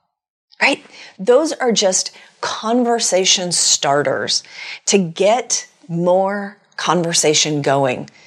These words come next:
and to start to normalize again talking about something other than work, kids, and the weather, right? That's how we stay connected with one another. And if we've lost that connection,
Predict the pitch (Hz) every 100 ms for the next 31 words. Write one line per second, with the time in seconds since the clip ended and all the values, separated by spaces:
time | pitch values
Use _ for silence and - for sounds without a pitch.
0 | - - 180 196 190 233 226 226 208 185
1 | 185 202 247 220 147 131 135 139 - 156
2 | 135 - 185 240 - _ _ - - 285
3 | 262 202 175 165 - 185 196 196 - 190
4 | 180 143 - - - 165 175 156 170 170
5 | - - - 151 147 - 151 139 101 -
6 | 69 _ _ _ _ _ _ _ _ -
7 | 190 196 _ _ _ _ _ _ _ _
8 | _ 180 165 - - 170 156 143 - 143
9 | 139 - 123 - 90 - - - 113 117
10 | 131 - - - - - 143 139 147 143
11 | 160 190 190 - 120 - 135 131 - 139
12 | 127